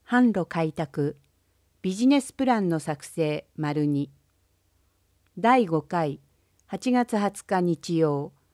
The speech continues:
午後一時三十分から五時三十分。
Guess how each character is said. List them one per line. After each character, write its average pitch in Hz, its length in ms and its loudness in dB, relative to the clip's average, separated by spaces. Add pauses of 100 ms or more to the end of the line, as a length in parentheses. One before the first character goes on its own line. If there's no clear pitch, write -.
(280)
午 247 160 4
後 208 200 2
一 233 240 -2
時 214 120 -2
三 220 300 0
十 226 140 -4
分 156 320 -2
か 147 120 -4
ら 139 300 -4
五 220 140 6
時 202 120 -4
三 175 300 -2
十 170 140 -4 (180)
分。 139 300 -4